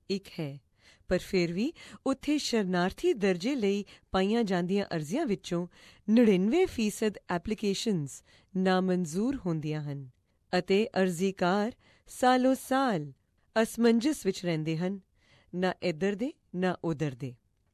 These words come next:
ਅਤੇ ਪਨਾਹ ਮੰਗ ਰਹੇ ਜੋੜਿਆਂ ਦੇ ਜਾਪਾਨ ਵਿੱਚ ਹੀ ਜੰਮੇ ਬੱਚੇ, ਭਾਵੇਂ ਰਹਿੰਦੇ ਉਸ ਮੁਲਕ ਵਿੱਚ ਹਨ, ਪਰ ਨਾਗਰਿਕ ਕਹਿਲਾਉਣ ਦਾ ਹੱਕ ਨਹੀਂ ਕਮਾਉਂਦੇ। ਹੁਣ ਪੰਜਾਬੀ ਮੂਲ ਦਾ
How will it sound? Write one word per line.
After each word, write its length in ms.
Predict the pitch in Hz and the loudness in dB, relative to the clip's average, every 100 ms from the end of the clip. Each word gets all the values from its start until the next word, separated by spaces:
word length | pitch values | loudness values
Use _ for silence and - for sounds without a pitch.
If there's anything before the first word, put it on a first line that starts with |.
| _ _ _ 254 | _ _ _ -4
ਅਤੇ 220 | 262 330 | 0 0
ਪਨਾਹ 420 | 320 220 190 202 285 | 0 0 2 2 2
ਮੰਗ 280 | 240 226 | 2 2
ਰਹੇ 200 | 220 240 | 2 0
ਜੋੜਿਆਂ 520 | 208 147 175 180 285 302 | 0 0 2 4 2 2
ਦੇ 280 | 196 190 190 - _ 180 | 0 0 -2 -18 _ -4
ਜਾਪਾਨ 520 | 165 190 180 202 330 | -2 0 0 2 2
ਵਿੱਚ 260 | 240 - 247 | 0 -2 -4
ਹੀ 80 | |
ਜੰਮੇ 320 | 185 185 196 190 | -2 0 0 -2
ਬੱਚੇ, 540 | 160 151 - 247 131 _ _ _ - | -4 -6 -4 -4 -4 _ _ _ -6
ਭਾਵੇਂ 400 | 180 175 190 196 - 170 | -2 0 0 -2 -4 -2
ਰਹਿੰਦੇ 400 | 165 175 226 285 | 0 0 2 2
ਉਸ 300 | - 185 - | 2 -2 -2
ਮੁਲਕ 220 | 170 165 - | -4 -4 -4
ਵਿੱਚ 220 | 165 - 254 | -6 -2 0
ਹਨ, 220 | 254 269 _ _ _ _ _ - | 0 -2 _ _ _ _ _ 2
ਪਰ 200 | 262 320 _ _ _ _ 180 | 2 2 _ _ _ _ -4
ਨਾਗਰਿਕ 560 | 180 165 170 180 359 - | -2 0 0 0 -2 0
ਕਹਿਲਾਉਣ 360 | 214 185 170 | 0 0 -2
ਦਾ 140 | 175 165 | -4 -6
ਹੱਕ 300 | 143 262 - _ _ 190 | -6 -10 -12 _ _ -2
ਨਹੀਂ 300 | 190 185 180 | 0 0 -2
ਕਮਾਉਂਦੇ। 600 | 170 156 143 139 139 139 _ _ _ _ _ _ - - _ 196 | -2 -2 -4 -6 -10 -14 _ _ _ _ _ _ -20 -20 _ 2
ਹੁਣ 220 | 190 247 | 2 2
ਪੰਜਾਬੀ 640 | - 196 175 170 156 170 | 0 0 2 0 -2 -2
ਮੂਲ 280 | 160 196 277 | -2 -2 -2
ਦਾ 160 | 214 | -2